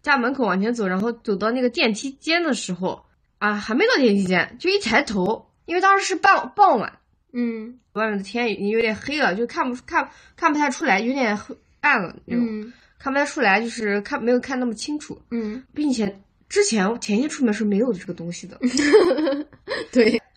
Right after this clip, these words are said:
Speaker 1: <clears throat> 我抬，就是感觉头顶上有个东西把我吓一跳，我抬头一看，就是有一辆山地车挂在上面，<laughs> 就挂在那个电梯，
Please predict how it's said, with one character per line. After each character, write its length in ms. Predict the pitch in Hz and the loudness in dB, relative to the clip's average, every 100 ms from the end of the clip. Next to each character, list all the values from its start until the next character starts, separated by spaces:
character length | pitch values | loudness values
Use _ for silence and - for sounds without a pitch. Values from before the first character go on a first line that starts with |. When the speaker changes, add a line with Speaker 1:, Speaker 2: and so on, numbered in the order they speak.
| - | -4
Speaker 1:
<clears throat> 200 | 339 277 | 0 2
我 80 | 220 | 0
抬， 160 | 214 - _ _ | -4 -14 _ _
就 60 | 254 | -4
是 140 | 392 | -2
感 160 | 381 220 | 2 2
觉 140 | 233 - | 2 0
头 220 | - 247 | 0 0
顶 160 | 330 | 2
上 180 | 247 269 | 2 2
有 80 | 214 | 2
个 60 | 202 | 0
东 180 | 277 | -2
西 100 | 302 | -4
把 100 | 226 | -2
我 180 | 240 - - | -2 -2 -8
吓 260 | - 285 | -2 0
一 100 | 208 | 0
跳， 240 | 240 339 - | -2 -2 -2
我 100 | 202 | -2
抬 180 | 220 262 | -2 0
头 80 | |
一 120 | 262 247 | 0 -2
看， 360 | 269 269 - _ _ _ _ _ | -2 -6 -6 _ _ _ _ _
就 120 | - | -8
是 140 | 269 262 | -4 2
有 120 | 208 | 2
一 140 | 202 | 4
辆 200 | 269 269 | 4 2
山 260 | 254 285 285 | 2 2 2
地 140 | 277 | 2
车 220 | 220 269 254 | 2 2 4
挂 160 | 269 | 4
在 100 | 202 | 4
上 180 | 196 190 | 0 2
面， 160 | - 370 480 494 | 4 10 10 8
<laughs> 280 | 427 494 - | 2 -6 -4
就 100 | 359 | 0
挂 200 | 381 320 | 4 4
在 120 | 277 | 4
那 140 | 302 | 0
个 80 | 269 | -2
电 260 | 247 320 262 | 0 0 -2
梯， 400 | 254 277 285 | -2 -6 -4